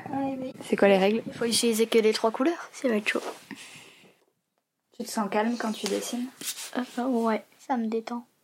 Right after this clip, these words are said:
Speaker 2: À ton avis, pourquoi, quand tu dessines, t'arrives à te concentrer ?
Speaker 1: Je sais pas. Parce que peut-être qu'il faut de la concentration pour bien dessiner.
Speaker 2: Qu'est-ce que tu voudrais savoir sur d'autres enfants ?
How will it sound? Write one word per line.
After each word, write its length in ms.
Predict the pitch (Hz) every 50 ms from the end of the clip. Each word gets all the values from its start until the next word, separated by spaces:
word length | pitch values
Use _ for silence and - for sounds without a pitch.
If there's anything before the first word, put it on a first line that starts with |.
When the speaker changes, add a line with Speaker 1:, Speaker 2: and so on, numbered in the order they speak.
| _ _ _ _ _ _ _ - _ _ _ - - - - _ _ _ -
Speaker 2:
À 60 | 233 220
ton 140 | - 233 220
avis, 200 | 196 190 202 220
pourquoi, 420 | 214 - 165 - - - 220 226 220
quand 140 | - 214 202
tu 140 | - - 180
dessines, 300 | 185 190 190 - 233 220
t'arrives 260 | 220 196 190 190 185
à 60 | 190
te 60 | - -
concentrer ? 540 | - 190 - - 185 185 - - 208 240 - _ _ - _ _ _ _ _ _ _ _ _ _ _ _ _ _ _ _ _ _ _ _ -
Speaker 1:
Je 120 | - - 214
sais 160 | - - 214
pas. 260 | - - 240 269 285 - - - - - - - - - - - -
Parce 220 | 254 220 220 -
que 80 | - 226
peut-être 340 | 220 220 220 226 240 254 -
qu'il 120 | - -
faut 120 | - - 214
de 80 | 202
la 80 | - -
concentration 680 | - 190 185 - - - - - - 226 - - 311 330 320 285 285 - -
pour 120 | 254 220
bien 180 | 208 208 208 208
dessiner. 420 | 214 220 - - - 226 240 262 - - - - - - - - - - - - - - _ - _ _ _ _ _ _ _ _ _ _ _ _ _ _ _ _ _ _ _ _ _ _ _ _ _ _ _ _ -
Speaker 2:
Qu'est-ce 200 | 233 214 214 -
que 60 | 214
tu 140 | 196 - 214
voudrais 300 | 185 190 180 190 190 190
savoir 340 | - 202 190 190 196 196 -
sur 160 | - 196 185
d'autres 240 | 180 180 - - -
enfants ? 300 | 185 180 - - 208 -